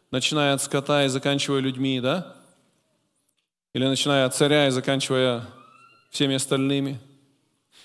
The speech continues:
И Бог что делает? Он милует народ, он снимает вот это вот, а, вот этот приговор, он, он, он, он, он отстраняет его. Мы можем, может быть, еще некоторые случаи вспомнить, когда Бог, ам,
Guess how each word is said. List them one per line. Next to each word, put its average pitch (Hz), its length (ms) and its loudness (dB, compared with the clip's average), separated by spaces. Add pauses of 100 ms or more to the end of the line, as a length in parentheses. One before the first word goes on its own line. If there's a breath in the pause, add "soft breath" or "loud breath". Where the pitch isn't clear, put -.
(300 soft breath)
И 147 60 2
Бог 175 220 2
что 202 200 0
делает? 226 300 0
Он 208 140 0
милует 220 400 2
народ, 104 260 -2
он 156 120 0
снимает 202 680 2
вот 160 100 -2
это 160 200 2
вот, 156 200 0
а, 151 360 2
вот 143 400 -4
этот 156 340 -2
приговор, 147 560 2
он, 165 340 0
он, 170 300 0
он, 165 320 0
он, 165 300 0
он 160 180 0
отстраняет 143 1080 -4
его. 98 380 -12 (1500)
Мы 180 80 -6
можем, 147 220 0
может 131 180 0
быть, 127 160 -2
еще 131 240 -4
некоторые 120 480 -2
случаи 117 340 -4
вспомнить, 127 560 -4
когда 120 280 -2
Бог, 131 440 -2 (560 loud breath)
ам, 113 840 -6